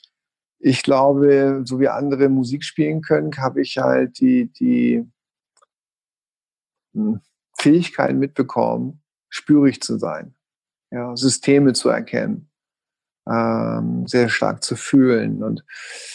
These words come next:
aber ich glaub, das ist für jeden erlernbar. Also, ähm, die hohe Kunst des Fühlens und des Erkennens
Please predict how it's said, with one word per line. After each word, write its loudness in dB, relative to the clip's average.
aber 4
ich 2
glaub, 2
das 2
ist 0
für 0
jeden 6
erlernbar. 0
Also, -8
ähm, -18
die 2
hohe 4
Kunst 2
des -8
Fühlens 0
und -2
des -8
Erkennens -2